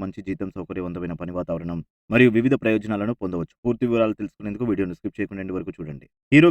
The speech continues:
కంపెనీలో మూడు ప్రధాన ఉద్యోగ రోల్స్ అందుబాటులో ఉన్నాయి. హెల్పర్, రిసెప్షనిస్ట్ మరియు బైక్లను లోడ్, అన్‌లోడ్ చేయడం. హెల్పర్‌గా మీరు సర్వీసింగ్, కస్టమర్ సహాయం మరియు ఇతర సెకండరీ టాస్క్‌లలో సహాయం చేయాల్సి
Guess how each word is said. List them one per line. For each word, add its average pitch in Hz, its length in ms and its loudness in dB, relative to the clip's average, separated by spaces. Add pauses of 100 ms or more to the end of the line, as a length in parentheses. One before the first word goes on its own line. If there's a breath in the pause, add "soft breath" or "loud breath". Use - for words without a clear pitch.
కంపెనీలో 139 420 2
మూడు 127 200 4
ప్రధాన 117 320 0
ఉద్యోగ 107 300 0
రోల్స్ 107 240 0
అందుబాటులో 92 440 -4
ఉన్నాయి. 73 280 -8
హెల్పర్, 98 380 -2
రిసెప్షనిస్ట్ 92 540 -8 (100)
మరియు 87 260 -4
బైక్లను 95 340 -4 (100)
లోడ్, 101 220 0
అన్‌లోడ్ 90 360 -4
చేయడం. 85 240 -6 (320)
హెల్పర్‌గా 135 480 4
మీరు 110 180 4
సర్వీసింగ్, 110 460 -2
కస్టమర్ 101 400 -6
సహాయం 98 380 -4
మరియు 90 260 -4
ఇతర 95 160 -6 (100)
సెకండరీ 92 380 -10
టాస్క్‌లలో 90 360 -6 (100)
సహాయం 90 300 -8
చేయాల్సి 82 260 -8